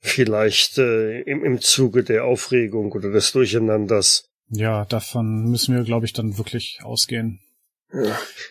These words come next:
Speaker 1: Die Schwester Johanna ist erst, äh, seit sehr kurzem bei uns. Vielleicht hat sie sich auch einfach vertan.
Speaker 2: Geht es ihr denn soweit gut?
Speaker 1: Nun, äh, die Tatsache, dass sich einer unserer Patienten hier das Leben genommen hat, äh,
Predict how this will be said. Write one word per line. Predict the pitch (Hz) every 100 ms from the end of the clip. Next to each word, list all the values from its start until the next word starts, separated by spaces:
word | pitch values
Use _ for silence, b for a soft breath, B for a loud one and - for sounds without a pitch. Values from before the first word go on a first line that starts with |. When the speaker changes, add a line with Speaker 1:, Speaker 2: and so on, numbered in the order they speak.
| -
Speaker 1:
Die | 120
Schwester | 107 - 123 - 123
Johanna | 113 110 131 131 117
ist | 120 -
erst, | 143 107 - -
äh, | 117 104 101
seit | 104 101
sehr | 131 110
kurzem | - 101 - 117
bei | 104 101
uns. | 107 95 -
Vielleicht | 131 135 -
hat | 131
sie | 123
sich | 107 110
auch | 95
einfach | 120 101 101
vertan. | - - - 110 104 90 B B B B B B _ _ _
Speaker 2:
Geht | - 131
es | 127 -
ihr | 143
denn | 135
soweit | 117 110 110 -
gut? | 143 - - _ _ _
Speaker 1:
Nun, | 185 196 196 190 175 156 180
äh, | 165 156 123 B B B B -
die | 165
Tatsache, | - 151 147 - 147 147 135 107 B B B B - -
dass | 139 -
sich | 117 135
einer | 127 127
unserer | 123 120 113
Patienten | - 113 - 135 127 131
hier | 117 127
das | 117 107
Leben | 123 135 139
genommen | 135 127 127 113
hat, | 110 117 - -
äh, | - 156